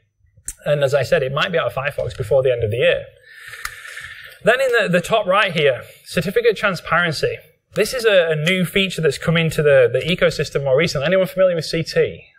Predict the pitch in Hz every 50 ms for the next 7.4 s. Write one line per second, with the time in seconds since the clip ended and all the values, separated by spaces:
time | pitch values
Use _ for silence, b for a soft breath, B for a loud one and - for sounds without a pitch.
0 | _ - 143 139 _ - 139 170 202 202 - 208 208 - - 175 - - 135 117
1 | - - 262 240 214 - - - - - - - - 254 190 - B B B B
2 | B B 220 214 - 277 240 190 170 - _ _ - 196 170 185 233 233 240 226
3 | 214 - 214 220 220 214 214 180 185 180 170 185 208 262 302 302 - - _ _
4 | _ - 175 165 240 277 294 254 240 262 240 170 135 135 170 180 196 202 190 175
5 | 151 - - - 151 - - 180 202 196 - 165 - 214 175 - 143 - - -
6 | 226 226 - 143 120 - 120 120 175 208 - 135 143 170 180 175 202 202 196 -
7 | - 175 160 156 151 127 -